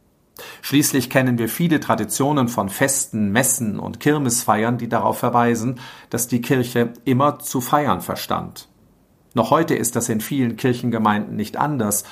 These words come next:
Von Lebens- und Genussfeindlichkeit keine Spur, von Freudlosigkeit ebenso wenig, solange nicht vom Zustand der Kirche an sich und ihrer Reformbedürftigkeit die Rede ist. Genießen und Lust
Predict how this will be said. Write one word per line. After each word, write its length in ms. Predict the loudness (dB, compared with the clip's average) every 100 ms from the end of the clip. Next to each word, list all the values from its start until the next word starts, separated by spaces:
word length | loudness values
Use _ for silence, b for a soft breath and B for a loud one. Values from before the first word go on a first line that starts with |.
| B B B
Von 360 | 0 0 -2 -2
Lebens- 440 | 2 2 2 -2
und 140 | -2
Genussfeindlichkeit 1200 | -2 0 0 0 2 2 2 -4 -6 -4 0 0 2
keine 260 | 0 0
Spur, 440 | -4 0 2 2 0 B B
von 320 | 2 2 -2
Freudlosigkeit 960 | 0 2 2 0 0 0 -2 -2 -2
ebenso 420 | 0 -2 0 -2 0
wenig, 320 | -2 -2 -6 B B
solange 400 | -2 2 4 2
nicht 220 | -2 -6 0
vom 220 | 0 0
Zustand 460 | -2 -2 0 -2
der 100 | -2
Kirche 360 | 0 0 0 -2
an 160 | -2 0
sich 400 | 0 -2 -4 -4
und 300 | -4 -4 -4
ihrer 420 | 0 2 2 -2
Reformbedürftigkeit 1300 | -4 2 0 2 -2 -4 -4 -6 -4 -2 0 -2 -6
die 120 | -4
Rede 280 | -2 -2 -4
ist. 460 | -4 -4 -6 -10 -20 _ -20 -20 -20 -20 -20 -20 _ B B B B 0
Genießen 720 | 0 2 0 0 0 -2 -2
und 240 | -4 0
Lust 520 | 2 2 0 -4 -14